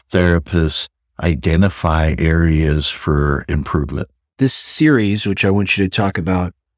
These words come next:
Speaker 2: Tony, uh, from A P A, uh, including, again, the most recent is Deliberate Practice in Systemic Family Therapy, which we're talking about today, which is our audience. But I, I have looked at a couple of the other books, specifically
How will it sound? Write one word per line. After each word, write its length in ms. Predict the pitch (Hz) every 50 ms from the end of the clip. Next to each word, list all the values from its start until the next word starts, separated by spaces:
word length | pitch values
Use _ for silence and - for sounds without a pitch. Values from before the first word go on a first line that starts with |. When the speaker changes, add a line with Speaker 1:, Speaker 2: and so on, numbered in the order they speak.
| _ _ _ _ _ _ _ _ _ _ _ _ _ _ _ _
Speaker 2:
Tony, 440 | - - 101 98 95 98 98 98 - -
uh, 120 | - 92
from 220 | 85 - 104 92
A 140 | 85 101 101
P 260 | 95 - - 104 98
A, 300 | 95 95 95 95 95 87
uh, 40 | 95 87 -
including, 540 | - 104 92 87 - - 107 98 101 98 90
again, 260 | 92 92 90 101 90
the 80 | 95 95
most 260 | 92 95 95 90 -
recent 380 | 95 101 101 95 - 95 90 92
is 320 | 90 85 - - - - _ _ _ _ _ _ _ _ _ _ _ _ _ _ _ _
Deliberate 360 | - - 104 101 92 98 92 -
Practice 480 | - 107 98 98 - - 95 - -
in 100 | 90 90
Systemic 540 | - - 95 - - - 101 98 92 87 -
Family 280 | - 98 92 92 92 90
Therapy, 380 | - - 101 101 98 - 87
which 220 | 80 87 85 - -
we're 80 | 92
talking 320 | - - 101 92 90 90 87
about 200 | 90 92 85 -
today, 240 | - 85 110 123
which 180 | 104 90 90 -
is 120 | 92 85
our 160 | 117 131 143 107
audience. 340 | 92 87 87 90 101 98
But 120 | - 104 - - _ _ _ _ _ _ _ _ _ _ _ _ -
I, 160 | - 147 190
I 20 | 190
have 180 | 160 147 110
looked 240 | 95 107 117 - -
at 80 | 92 95
a 40 | 92
couple 260 | - - 127 113 98
of 60 | 90
the 100 | 95 90
other 220 | 123 160 165 110
books, 300 | 71 - 71 62 - -
specifically 1000 | - - - 104 98 - - 110 104 113 87 - 101 98 92 90 85 82 80 -